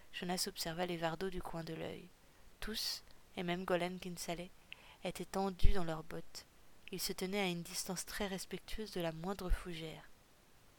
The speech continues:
Je ne veux pas que vous soyez de front », ordonna l'archer. « Restez bien en file et ne touchez à aucune plante, ne goûtez aucun fruit.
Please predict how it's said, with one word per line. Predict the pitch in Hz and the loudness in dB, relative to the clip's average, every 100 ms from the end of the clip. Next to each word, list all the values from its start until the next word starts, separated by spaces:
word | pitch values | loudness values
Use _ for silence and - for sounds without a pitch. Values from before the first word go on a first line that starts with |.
| - - - | -20 -20 -12
Je | - | -4
ne | 180 | -2
veux | 175 175 | -2 -2
pas | - 214 | 2 2
que | 220 | 0
vous | 180 | -4
soyez | 175 - 175 180 | -2 -2 -2 -2
de | 202 | -2
front », | - - - 185 | -4 -6 -8 -6
ordonna | 165 - 165 160 | -4 -4 -4 -2
l'archer. « | 160 160 - 180 - - - - - | -2 -4 -6 -8 -12 -18 -20 -18 -12
Restez | - 180 - | -4 -2 -2
bien | 175 180 202 | 0 0 2
en | |
file | 196 - 180 104 - - - | 12 12 12 8 -2 -6 -2
et | |
ne | 175 | 0
touchez | - - 190 | 4 4 4
à | 160 - | -2 -2
aucune | 202 202 180 | -4 -4 -6
plante, | - 170 165 - - - | -4 -6 -6 -14 -14 -6
ne | 185 | -4
goûtez | 185 - - | -4 -8 -2
aucun | 220 208 190 | 0 0 -2
fruit. | - - | -2 -6